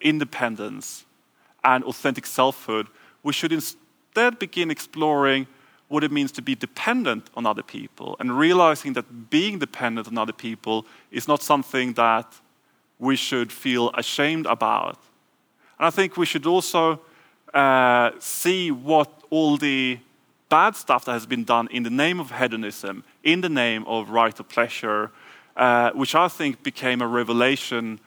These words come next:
during the Me Too era, where you could see that so many men had misused their power, again, in the name of a right to pleasure, the right to do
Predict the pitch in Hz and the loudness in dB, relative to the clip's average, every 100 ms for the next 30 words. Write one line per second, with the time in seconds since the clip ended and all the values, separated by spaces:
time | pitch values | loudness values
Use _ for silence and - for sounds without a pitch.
0 | _ _ - 131 120 117 120 117 - _ | _ _ -4 -2 -2 -2 -2 -2 -6 _
1 | - 208 185 110 101 101 107 - _ 143 | -2 0 2 0 2 0 -2 -10 _ 0
2 | 143 135 - - 147 139 135 - 165 170 | 0 -2 -8 -4 -2 -2 -4 -2 2 2
3 | 170 160 143 139 135 127 117 127 143 - | 0 -2 2 2 2 -2 -2 -2 -4 -6
4 | 131 127 113 - - _ _ _ - 127 | -2 -2 -2 -6 -16 _ _ _ 2 2
5 | 117 - 165 190 123 110 110 _ _ - | 2 2 4 6 4 2 -2 _ _ -2
6 | 147 233 240 170 135 _ 170 156 151 143 | 2 2 2 0 -8 _ -2 0 0 2
7 | 131 131 123 - 123 123 123 123 117 120 | 2 0 -4 -4 0 4 6 6 4 0
8 | - _ _ - 127 117 - _ - 165 | -14 _ _ -4 -2 -2 -6 _ -4 -2
9 | 160 - 107 101 _ _ - 135 135 131 | -2 -4 -8 -8 _ _ -8 2 4 4
10 | - 117 123 113 107 | 0 -6 -2 -2 -4